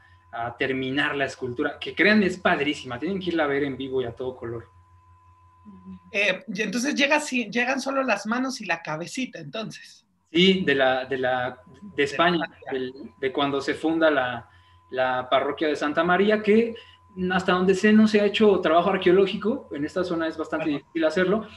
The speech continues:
Speaker 1: pero debajo debe-, debió haber estado el teocalli principal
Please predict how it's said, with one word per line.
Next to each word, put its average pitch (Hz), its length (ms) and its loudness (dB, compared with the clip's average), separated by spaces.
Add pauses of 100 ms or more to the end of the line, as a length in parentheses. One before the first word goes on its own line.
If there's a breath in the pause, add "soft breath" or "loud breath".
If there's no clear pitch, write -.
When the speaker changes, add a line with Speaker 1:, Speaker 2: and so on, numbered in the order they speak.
(280 loud breath)
Speaker 1:
pero 180 200 6
debajo 190 380 4
debe-, 170 260 2
debió 156 260 -2
haber 175 140 2
estado 170 360 0
el 165 120 -2
teocalli 156 440 2
principal 147 680 -4